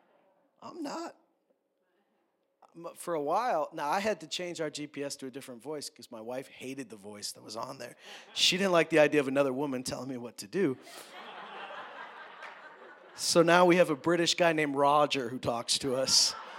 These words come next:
<laughs> Figure that out. We'll talk about that in marriage counseling, but, um, <laughs> we like Roger.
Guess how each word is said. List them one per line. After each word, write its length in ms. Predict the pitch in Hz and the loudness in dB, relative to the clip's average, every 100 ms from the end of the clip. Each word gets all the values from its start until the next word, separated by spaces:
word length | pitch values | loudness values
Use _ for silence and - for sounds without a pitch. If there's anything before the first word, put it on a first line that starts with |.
| - - - | -16 -12 -8
<laughs> 2250 | - - - - - - - - 190 - - - - - _ _ - - - _ - - - | -8 -8 -10 -6 -6 -6 -10 -10 -14 -14 -16 -18 -20 -20 _ _ -20 -20 -20 _ -20 -20 -6
Figure 340 | - 143 135 | 2 4 6
that 220 | 127 127 | 4 4
out. 260 | 123 123 143 | 4 2 2
We'll 100 | 156 | 4
talk 220 | 160 151 | 6 6
about 220 | 139 131 | 6 4
that 160 | 135 123 | 4 2
in 60 | |
marriage 300 | 135 131 131 | 4 4 2
counseling, 480 | - 127 120 - 113 104 | -2 -6 -4 -4 -6 -4
but, 280 | 120 - | -6 -4
um, 380 | 151 147 143 143 143 - - - - - - - - - - _ - - - - - - | 0 4 4 2 -6 -14 -14 -16 -18 -18 -20 -20 -20 -20 -20 _ -20 -20 -20 -20 -16 -6
<laughs> 180 | 196 - | -2 -2
we 160 | 165 160 | 0 2
like 200 | 139 113 | 2 -2
Roger. 480 | 113 120 120 - | -4 -6 -6 -10